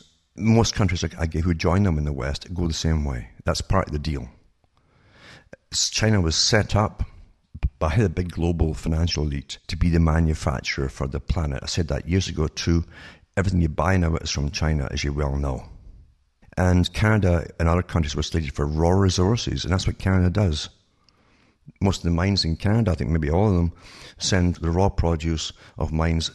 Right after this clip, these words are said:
to China. And they get smelted down for, for iron and various other metals and all that kind of stuff too. The rest of it's lumber, you know, the timber industry, and things like that.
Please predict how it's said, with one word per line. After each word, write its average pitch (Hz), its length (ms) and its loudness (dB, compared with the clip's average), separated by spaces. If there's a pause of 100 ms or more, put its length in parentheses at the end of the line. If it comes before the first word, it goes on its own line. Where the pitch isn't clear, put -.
to 78 100 -10
China. 78 520 -4 (1300)
And 80 100 2
they 80 40 0
get 69 120 -2
smelted 85 340 -2
down 76 180 0
for, - 280 -8 (300)
for - 200 -2
iron 82 480 2
and 71 300 -4
various 80 280 0
other 73 180 0
metals 73 460 -4
and 71 80 -2
all 69 140 -4
that - 140 -10
kind 69 120 -4
of 67 80 -6
stuff - 380 -8
too. 58 220 -4 (340)
The - 80 -2
rest 80 160 0
of - 80 -8
it's - 140 -8
lumber, 82 520 2 (540)
you - 60 -6
know, 76 240 -4
the - 100 -4
timber 80 580 -2
industry, 80 460 -2 (1040)
and 90 120 0
things 95 240 0
like 65 220 -4
that. - 420 -10